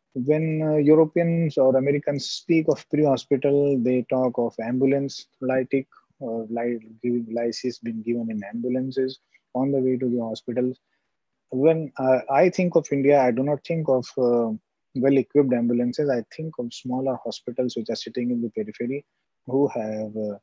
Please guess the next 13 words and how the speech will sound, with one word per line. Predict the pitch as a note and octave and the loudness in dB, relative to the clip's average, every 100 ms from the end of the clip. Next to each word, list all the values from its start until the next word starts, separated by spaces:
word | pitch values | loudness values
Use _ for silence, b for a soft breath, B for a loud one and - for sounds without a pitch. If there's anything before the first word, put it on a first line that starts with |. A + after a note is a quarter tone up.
| _ _ _ _ - | _ _ _ _ -12
you | A#2 A#2 | -6 -6
know, | A2+ A2 | -4 -6
a | A2 A#2 | -4 -2
defibrillator, | G#2 A2+ A#2 C3 C3 C3 C#3+ C#3+ | -2 -4 -4 0 0 0 0 -2
who | B2+ | 0
have | A2+ G#2 | -2 -4
a | G#2 | -4
physician, | B2+ C#3 C3+ D3 C#3+ | -2 -2 -2 -4 -4
and | C#3 C3 | -4 -4
who | C3 C3+ | -2 -2
have | C3 C3 B2+ | -2 -4 -8
a | B2 | -10
syringe | - D3 C#3 F2+ - | -4 -4 -4 -8 -18